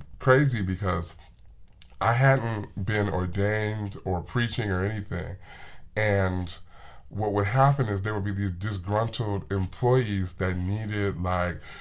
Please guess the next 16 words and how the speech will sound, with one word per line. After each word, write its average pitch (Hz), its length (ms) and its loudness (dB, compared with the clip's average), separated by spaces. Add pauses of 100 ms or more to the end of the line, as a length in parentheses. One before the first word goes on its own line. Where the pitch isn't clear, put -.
(140)
some, 92 680 2
um, 82 800 -4 (640)
advice 110 680 4
about 95 320 2
moving 104 360 0
into 98 340 0
new 101 200 0
positions 113 960 0
and, 90 240 0
like, 85 320 0 (300)
working 101 480 2
with, 92 340 0
like, 87 320 0 (220)
very 98 240 4
difficult 95 560 -2
supervisors. 127 920 2